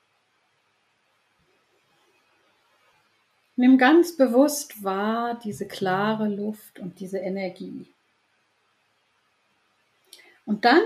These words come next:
stell dir vor, wie Astwerk, Steine, Schlamm den Fluss behindern.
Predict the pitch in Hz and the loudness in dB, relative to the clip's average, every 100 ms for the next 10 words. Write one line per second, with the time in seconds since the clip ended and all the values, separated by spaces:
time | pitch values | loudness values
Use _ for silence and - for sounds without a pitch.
0 | 453 - - 208 190 196 196 - 214 220 | -2 -8 -2 0 0 -2 -4 -4 0 0
1 | 220 202 - 208 247 - - 185 180 170 | -2 -6 -6 -6 -6 -12 -12 -6 -6 -6
2 | - - - 214 220 247 247 220 165 196 | -10 -12 -4 -2 0 0 0 0 -4 -8
3 | - - - 226 240 262 240 208 208 208 | -12 -10 -4 0 2 2 2 0 -4 -6
4 | - 240 254 - - 180 170 180 175 - | -8 -6 -6 -6 -10 -6 -8 -8 -12 -14